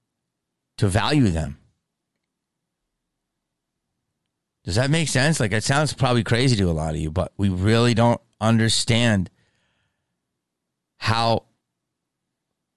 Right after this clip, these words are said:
fortunate we are. We're so fortunate that terrible, we're so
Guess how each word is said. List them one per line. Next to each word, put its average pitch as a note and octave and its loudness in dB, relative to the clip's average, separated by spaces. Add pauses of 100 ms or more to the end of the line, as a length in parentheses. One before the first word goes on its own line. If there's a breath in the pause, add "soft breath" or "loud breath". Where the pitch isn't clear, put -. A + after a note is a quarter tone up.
(1500)
fortunate B2+ 0
we G2 0
are. A2 0
We're A#2 2
so C#3 2
fortunate B2 -2
that G2+ -6
terrible, B2 0 (500)
we're C#3+ 2
so D#3+ 0